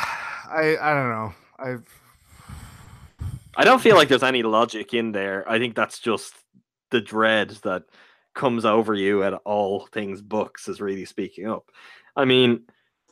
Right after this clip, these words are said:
Speaker 1: They're wearing green. They, you know, they'll say, "We are Marshall," you know, whatever.
Speaker 2: <laughs>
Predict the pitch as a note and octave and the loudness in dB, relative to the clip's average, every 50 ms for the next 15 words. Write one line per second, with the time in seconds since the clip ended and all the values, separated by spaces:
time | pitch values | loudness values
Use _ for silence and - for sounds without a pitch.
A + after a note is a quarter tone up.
0 | _ _ _ _ _ _ _ _ _ _ _ _ _ _ _ E3+ F3+ F3+ F#3 G3+ | _ _ _ _ _ _ _ _ _ _ _ _ _ _ _ 2 2 4 6 6
1 | G3+ G3 F#3+ E3+ C#3+ D3+ D#3 D#3+ D#3+ D#3+ D#3 D#3 D3 C#3 - - D3 C#3 A2 G#2+ | 6 6 6 4 4 2 2 4 4 4 4 4 2 0 -2 -6 -12 -14 -16 -18
2 | G#2+ - _ _ - C#3+ C3+ B2 A#2+ B2 A#2+ - - C#3+ B2+ B2 A#2+ B2+ B2+ B2+ | -20 -20 _ _ -8 -6 -6 -4 -4 -6 -6 -6 -6 -6 -4 -4 -4 -4 -4 -2
3 | A#2+ A2+ G#2+ A2+ A2 G#2 - G2+ E2 D2+ _ _ _ _ _ - - A2 F#2+ D2+ | -2 -2 -4 -6 -8 -8 -10 -14 -18 -20 _ _ _ _ _ -16 -16 -16 -14 -16
4 | - _ _ _ G#2 A2+ G#2+ F#2 E2 - - _ _ _ _ _ - F3 - | -20 _ _ _ -18 -16 -16 -16 -18 -20 -20 _ _ _ _ _ -10 -10 -10